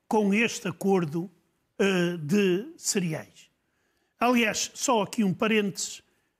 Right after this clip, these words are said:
eh, há pouco tempo atrás o presidente Zelensky veio dizer que a ponte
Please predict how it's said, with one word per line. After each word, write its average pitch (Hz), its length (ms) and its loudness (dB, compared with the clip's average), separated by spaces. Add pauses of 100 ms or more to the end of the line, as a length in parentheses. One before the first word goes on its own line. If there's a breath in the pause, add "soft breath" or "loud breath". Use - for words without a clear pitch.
(140)
eh, 196 340 2
há 208 120 0
pouco - 200 -6
tempo 202 280 0
atrás 185 560 -2 (180)
o 180 420 -4 (120)
presidente 175 500 2
Zelensky 190 600 0 (120)
veio 202 320 2
dizer 185 640 0 (640)
que 233 540 2 (120)
a 214 140 0
ponte 208 600 2